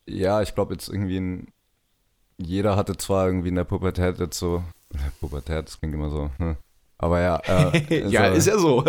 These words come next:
Speaker 2: <laughs>
Speaker 1: Ja, ja, ähm, also ich glaub, jeder hatte so ein bisschen noch sein Zeug, wo er sich ein bisschen orientiert hat, irgendwie, ähm, auch abseits der Musik. Aber, ähm,
Speaker 2: Ja.
Speaker 1: im, im Grunde genommen war das für jeden noch sehr präsent die ganze Zeit, weil jeder da auch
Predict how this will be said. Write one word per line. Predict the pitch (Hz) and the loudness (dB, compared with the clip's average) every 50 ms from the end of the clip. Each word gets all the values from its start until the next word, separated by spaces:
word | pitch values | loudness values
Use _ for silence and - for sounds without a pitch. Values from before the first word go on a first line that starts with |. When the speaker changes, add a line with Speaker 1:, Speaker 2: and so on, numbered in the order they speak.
| - 170 - | 2 2 0
Speaker 2:
<laughs> | 160 - - | -2 -2 0
Speaker 1:
Ja, | 95 98 101 101 | 0 0 2 2
ja, | 104 104 104 95 90 92 104 - - - | 2 0 0 -2 -2 -6 -8 -6 -2 0
ähm, | 98 101 95 95 92 92 92 92 92 - - - - - - - - - | 2 2 2 2 2 0 0 0 -2 -4 -6 -8 -10 -12 -16 -18 -14 -8
also | - 95 85 98 | -4 -2 0 0
ich | 90 - | -2 0
glaub, | - 104 101 87 | 0 0 0 0
jeder | 78 95 101 107 113 107 | 0 2 2 4 4 4
hatte | 107 92 104 | 4 2 2
so | 92 92 98 | 0 2 0
ein | 95 90 | 0 0
bisschen | 92 - - 92 92 92 90 90 | 0 -2 0 0 0 2 2 0
noch | 87 - - - - - - - - - - - - 73 | -2 -2 -6 -12 -20 -18 -18 -20 -20 -20 -18 -16 -14 -10
sein | 76 - 82 80 78 | -6 -4 -4 -4 -4
Zeug, | - - 82 90 - - | -2 0 0 0 -2 -2
wo | 82 80 80 | -2 0 0
er | 80 | 0
sich | 71 80 76 - - - - - - | -2 -4 -6 -8 -10 -14 -18 -20 -20
ein | - _ _ _ _ _ _ _ - _ _ _ _ _ | -20 _ _ _ _ _ _ _ -20 _ _ _ _ _
bisschen | - - - 85 80 76 76 69 | -14 -10 -6 -4 -4 -4 -4 -4
orientiert | 78 78 82 80 80 - - 92 95 90 | -4 -2 -2 -2 -4 -2 -2 0 2 2
hat, | 95 87 80 - | 2 0 0 -2
irgendwie, | 82 85 82 82 76 82 82 80 80 | -2 -2 -2 -2 -2 -2 0 0 -2
ähm, | 78 76 71 67 - - - - | -2 -4 -6 -8 -10 -12 -8 -4
auch | 76 78 - - - - - - | -4 -4 -4 -8 -14 -20 -16 -10
abseits | - - - - 101 98 90 - | -8 -6 -4 0 0 0 0 0
der | - 92 90 | -2 0 0
Musik. | 90 87 82 78 90 92 87 - _ _ _ _ _ _ _ _ _ _ _ | 0 0 0 -2 -4 -6 -6 -8 _ _ _ _ _ _ _ _ _ _ _
Aber, | - 78 78 76 78 76 76 76 76 76 71 - | -2 -2 0 0 0 0 0 0 0 0 -2 -2
ähm, | 73 78 76 76 | -2 -2 0 2
Speaker 2:
Ja. | 117 110 76 76 76 80 - _ _ - - | 2 2 0 0 -4 -8 -12 _ _ -12 -6
Speaker 1:
im, | - 82 80 | -4 -2 -2
im | 82 82 82 82 | -2 -2 -2 0
Grunde | 82 85 90 90 87 | 0 2 2 2 2
genommen | 90 85 87 85 82 82 | 2 2 2 2 2 2
war | 85 85 | 2 2
das | 85 82 - - | 0 -2 -4 -6
für | - - - 85 | -8 -6 -4 -2
jeden | 82 85 87 87 90 87 | 0 0 2 2 2 0
noch | 85 80 - - | 0 -2 -4 -4
sehr | - 80 80 78 | -2 -2 -2 -2
präsent | - - - 76 71 78 85 98 92 - | -2 -4 -4 -2 -2 0 0 0 -2 -2
die | - | -4
ganze | - 78 80 - 85 | -2 -2 -2 -4 -4
Zeit, | - - 82 80 90 95 - - | -4 -2 0 0 0 0 -2 -2
weil | 78 73 | -4 -2
jeder | 78 73 80 78 | -2 0 0 2
da | 78 80 | 2 2
auch | 78 78 - | 0 0 -2